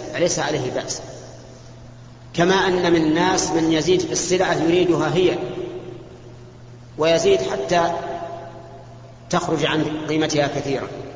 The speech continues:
ف-، فالناس زيادتهم في السلعة على ثلاثة أقسام: القسم الأول نجش وهو حرام،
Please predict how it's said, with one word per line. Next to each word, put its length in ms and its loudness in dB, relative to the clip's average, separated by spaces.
ف-، 40 -4
فالناس 720 2
زيادتهم 500 2
في 80 -2
السلعة 400 0
على 240 2
ثلاثة 360 0
أقسام: 300 -4
القسم 400 0
الأول 400 4
نجش 320 0
وهو 200 2
حرام، 400 2